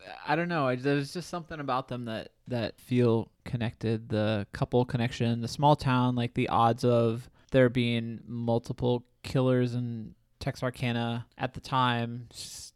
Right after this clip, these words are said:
to me feels unlikely. I, I think it was all one person, and, you know, the fact that they were never caught. I mean, it'd be one thing if it was, like, there were more solid leads and more suspects, but the fact that no one was ever caught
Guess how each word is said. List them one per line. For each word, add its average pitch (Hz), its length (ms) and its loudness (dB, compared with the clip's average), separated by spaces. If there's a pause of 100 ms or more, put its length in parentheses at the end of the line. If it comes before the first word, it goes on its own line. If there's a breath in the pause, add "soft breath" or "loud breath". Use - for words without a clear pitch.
to 139 120 -2
me 139 260 2
feels 226 380 4
unlikely. 254 720 0 (180)
I, 143 260 2 (180)
I 131 40 2
think 151 160 -2
it 175 40 0
was 139 100 4
all 143 180 6
one 139 180 4
person, 131 760 0
and, 123 460 -4 (160)
you 147 100 2
know, 131 80 4
the 131 60 2
fact 131 240 4
that 127 160 2 (140)
they 131 120 6
were 131 100 4
never 131 220 4
caught. 131 500 6
I - 80 2
mean, 175 100 4
it'd 175 120 4
be 170 80 6
one 170 180 8
thing 147 200 2
if 131 120 2
it 123 60 0
was, 117 160 2
like, 117 380 0
there 117 100 4
were 104 140 6
more 101 320 2
solid 80 480 -2
leads 85 340 -6
and 80 100 -8
more 85 160 -6
suspects, - 840 -10
but 107 240 4
the 123 80 -2
fact - 240 0
that - 220 -2 (140)
no 110 240 0
one 82 180 -2
was 78 180 -8
ever - 260 -12
caught - 320 -6